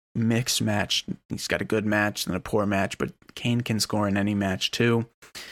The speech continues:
And, uh, same with Haaland as well. So I really like the look of all the forwards. I think that's your best move as far as wild carding go. Big up front, you know,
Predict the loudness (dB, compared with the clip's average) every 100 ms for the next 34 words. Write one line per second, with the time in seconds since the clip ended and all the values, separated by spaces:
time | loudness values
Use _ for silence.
0 | -8 0 2 4 4 2 2 0 0 -4
1 | -4 -2 -2 -4 -6 -2 0 0 0 2
2 | 2 0 _ -20 -20 -20 _ -20 _ 0
3 | 4 6 6 4 2 2 2 0 0 0
4 | 0 2 2 2 0 -2 -2 -2 -2 -4
5 | -2 -2 -2 -4 -4 -4 0 0 -2 -4
6 | -4 0 2 2 2 0 -2 0 0 -2
7 | -2 -2 -2 0 2 2 0 -8 -20 _
8 | -2 0 2 0 0 0 2 0 -4 -10
9 | -16 -20 _ -4 -2